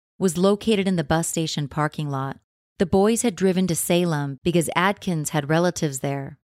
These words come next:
After they arrived in Salem, Adkins called a family member,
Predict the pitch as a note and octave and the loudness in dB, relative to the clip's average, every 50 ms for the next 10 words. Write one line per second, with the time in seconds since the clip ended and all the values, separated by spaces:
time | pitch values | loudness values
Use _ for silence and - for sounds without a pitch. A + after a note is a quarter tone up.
0 | _ _ _ _ - E3+ F3 F#3 - - B3+ A#3 C4 B3 A#3 G3 G#3 G3 G3 F3+ | _ _ _ _ 0 0 0 2 0 0 0 2 2 2 2 2 2 2 2 0
1 | F3+ E3+ D#3 - - F3+ E3+ E3+ E3+ D#3 C#3+ C#3 C3+ C3+ C#3 - _ _ _ _ | -2 -2 -2 -2 0 2 2 2 2 0 -2 -4 -6 -8 -12 -16 _ _ _ _
2 | _ _ _ - - E3+ F#3+ G3 - - B3+ B3 A#3 - - - F#3+ F3+ F3+ F3 | _ _ _ -2 0 0 0 0 0 0 0 0 0 -4 -4 -4 -2 -2 -2 -4
3 | D#3+ - F3 D#3+ D#3+ E3 E3+ D#3 C#3+ C#3+ C#3+ C#3+ C3+ C#3+ C3+ C3+ C#3 | -4 -4 -2 -2 -2 -2 -2 -4 -4 -4 -4 -6 -6 -6 -8 -8 -12